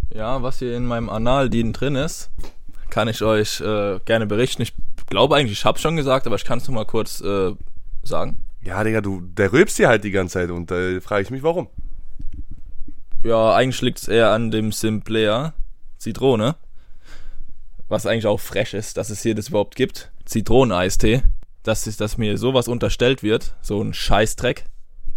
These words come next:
Speaker 2: Warte, geh mal, sag mal kurz, was da drin ist und dann müssen wir noch mal das Thema hier, äh, ansprechen mit Eistee. Was ist da im Aladdin drin?
Speaker 1: <laughs> Was?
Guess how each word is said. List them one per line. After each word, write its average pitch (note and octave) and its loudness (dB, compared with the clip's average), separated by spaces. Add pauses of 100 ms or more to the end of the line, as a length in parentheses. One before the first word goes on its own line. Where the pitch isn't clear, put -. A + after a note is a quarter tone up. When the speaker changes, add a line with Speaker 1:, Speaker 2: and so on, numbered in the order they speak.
(240)
Speaker 2:
Warte, G#2+ -4 (100)
geh D#3 2
mal, G#3 2
sag F#3 0
mal A#3 -2
kurz, A#3+ -8
was F#3+ -4 (220)
da F#3+ 2
drin G3+ -4
ist G#3+ -4
und F#3+ -6
dann F3+ -2
müssen F3+ -4
wir F3+ 0
noch F3 -2
mal E3+ -2
das D#3+ -6
Thema D#3+ -2
hier, C#3+ -4
äh, - -8
ansprechen A2 -8
mit G#2+ -8
Eistee. F#2 -8 (320)
Was D3+ -10
ist G3 -12
da E3+ -4
im D#3+ -10
Aladdin D#3+ -6
drin? - -10 (400)
Speaker 1:
<laughs> - 0
Was? - -2